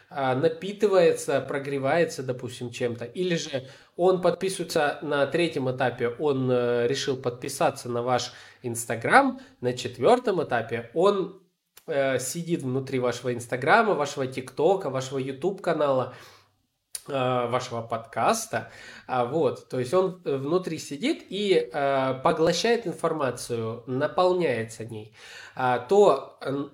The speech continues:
пятый этап, следующий этап, это же не всё. Даже если человек сделал покупку у вас какую-то, то есть дальше, э, у вас должно быть дальше движение, движение с вашим брендом. То есть что происходит после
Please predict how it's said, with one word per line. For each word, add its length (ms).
пятый 340
этап, 280
следующий 560
этап, 320
это 180
же 140
не 140
всё. 340
Даже 220
если 240
человек 380
сделал 360
покупку 520
у 40
вас 220
какую-то, 560
то 320
есть 340
дальше, 600
э, 440
у 60
вас 260
должно 580
быть 200
дальше 340
движение, 480
движение 760
с 200
вашим 500
брендом. 460
То 100
есть 200
что 320
происходит 840
после 600